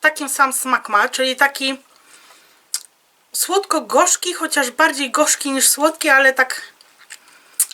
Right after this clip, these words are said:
nie wiem jak to nazwać, no tak słodko-gorzko, <laughs> można powiedzieć. No kolor bardzo mi się podoba, ale wyrazisty ten kolor.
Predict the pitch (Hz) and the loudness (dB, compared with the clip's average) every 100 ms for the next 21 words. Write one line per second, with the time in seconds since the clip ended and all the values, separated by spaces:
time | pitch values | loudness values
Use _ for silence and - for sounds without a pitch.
0 | - _ _ _ - 226 214 202 208 202 | -18 _ _ _ -18 -8 -8 -6 -8 -6
1 | 214 202 196 208 214 254 339 - 392 480 | -4 -2 0 0 0 -2 0 2 4 2
2 | - 415 392 - - - 185 - 269 254 | 4 4 4 2 0 -2 -2 -2 -4 0
3 | 240 220 214 220 214 196 185 170 196 302 | 0 0 0 -2 2 0 0 -2 -2 -2
4 | - - - - - - - - 254 359 | -8 -14 -14 -16 -20 -20 -20 -2 2 2
5 | 339 381 392 320 320 277 262 240 233 220 | 2 4 4 4 2 2 0 0 0 0
6 | 226 208 196 190 294 - _ _ _ _ | 2 2 6 4 4 -2 _ _ _ _
7 | _ _ _ _ _ _ - - _ _ | _ _ _ _ _ _ -12 -12 _ _
8 | _ _ _ _ _ _ _ _ _ _ | _ _ _ _ _ _ _ _ _ _
9 | _ _ _ _ _ - 240 247 240 247 | _ _ _ _ _ -4 -2 0 2 2
10 | 240 240 208 - 202 190 185 185 175 180 | 2 2 0 -4 -6 -8 -10 -8 -6 -6